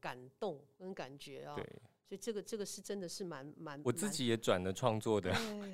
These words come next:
Speaker 2: <laughs> 我中间开直播，
Speaker 1: 是。
Speaker 2: 我，因为我，我太多心里的感觉，然后我就觉得没有办法唱给你听，
Speaker 1: 嗯。
Speaker 2: 没有办法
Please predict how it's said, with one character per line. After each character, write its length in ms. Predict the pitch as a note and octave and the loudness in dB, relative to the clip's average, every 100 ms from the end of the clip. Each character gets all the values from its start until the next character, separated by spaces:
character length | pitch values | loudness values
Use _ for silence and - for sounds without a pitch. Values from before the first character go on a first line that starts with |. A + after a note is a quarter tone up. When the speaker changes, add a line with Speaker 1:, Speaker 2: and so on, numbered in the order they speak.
| - | -8
Speaker 2:
<laughs> 160 | - - | -10 2
我 100 | C3+ | 4
中 200 | C3+ F#3+ | 8 10
间 180 | G#3 G#3+ | 12 12
开 220 | G3+ F3+ | 12 10
直 240 | E3 C#3+ | 10 6
播， 480 | C#3+ D3+ C#3+ C#3+ D3+ | 8 10 12 12 10
Speaker 1:
是。 60 | D3 - | 4 -4
Speaker 2:
我， 200 | C#3+ D3 | -2 0
因 180 | D#3+ | 4
为 120 | F3 D#3+ | 6 8
我， 180 | B2 A2+ - - - - | 6 4 0 -16 -10 2
我 120 | B2 | 2
太 300 | - D#3+ E3+ | 4 6 6
多 360 | - D3+ D3 D3 | 8 8 8 6
心 420 | - - - C#3 | 2 2 4 6
里 100 | C3+ | 6
的 140 | G2+ F#2+ | 4 2
感 320 | - E2 D#2+ | 2 0 0
觉， 240 | F2 D#2+ | -4 -2
然 160 | F2+ G2 | 0 2
后 100 | A2+ | 4
我 120 | G2 | 4
就 120 | A2+ | 2
觉 200 | A2+ G2+ | 2 2
得 100 | G2+ | 4
没 100 | G#2 | 4
有 80 | A2 | 6
办 140 | A2 | 6
法 260 | G2 E2+ D#2 - - - - | 6 4 -2 -8 -20 -14 -2
唱 260 | - B2 | 4 6
给 140 | G#2+ G2 | 6 4
你 40 | |
听， 160 | F2+ G2+ | 4 4
Speaker 1:
嗯。 20 | |
Speaker 2:
没 60 | G2+ | 6
有 40 | |
办 260 | G#2 F#2 | 8 6
法 80 | E2 | 4